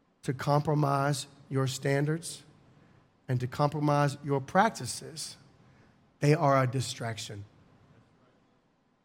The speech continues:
And you may not agree with me on that, but I'm just gonna make that a whole bold statement. If they're compromising any of those areas in your life, they are a distraction.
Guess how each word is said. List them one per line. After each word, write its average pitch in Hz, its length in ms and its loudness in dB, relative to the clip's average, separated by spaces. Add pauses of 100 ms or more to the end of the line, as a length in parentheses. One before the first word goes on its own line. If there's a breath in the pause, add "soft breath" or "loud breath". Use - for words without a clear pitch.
(460)
And 127 80 -2
you 139 60 4
may 170 120 10
not 160 180 6 (280)
agree 135 260 2
with 190 180 2
me 151 80 6
on 139 120 4
that, 139 120 2
but 131 100 4
I'm 156 60 4
just 147 160 -4
gonna 147 100 2
make 143 160 4
that 143 80 0
a 131 60 0
whole 147 420 2 (240 loud breath)
bold 147 260 6
statement. 147 480 -2 (440 soft breath)
If 127 160 -2
they're 170 100 8
compromising 151 840 4
any 160 140 6
of 170 60 8
those 165 160 4
areas 151 240 4
in 131 80 -2
your 135 80 -2
life, 139 340 0 (460 soft breath)
they 151 240 4
are 131 320 0
a 135 40 -6
distraction. 123 640 -8